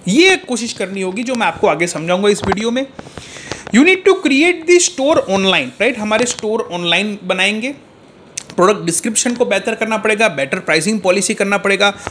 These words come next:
Automated emails का काफ़ी अच्छा ज़माना चल रहा है। अ, अपना content जो है एकदम यूनिक होना चाहिए। So, uh, make your social media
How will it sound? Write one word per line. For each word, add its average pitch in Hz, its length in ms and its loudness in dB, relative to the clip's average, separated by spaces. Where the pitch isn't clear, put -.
Automated 262 540 -2
emails 226 380 -2
का 233 80 -6
काफ़ी 202 360 -4
अच्छा 214 200 -4
ज़माना 190 500 -2
चल 185 180 -4
रहा 202 220 -2
है। 196 240 -6
अ, 190 60 0
अपना 214 280 2
content 262 500 -2
जो 269 100 2
है 240 140 4
एकदम 220 320 -2
यूनिक 190 300 -4
होना 196 280 -2
चाहिए। 196 320 -2
So, - 140 6
uh, 247 280 4
make 294 280 4
your 330 300 4
social 269 320 -4
media 247 260 -2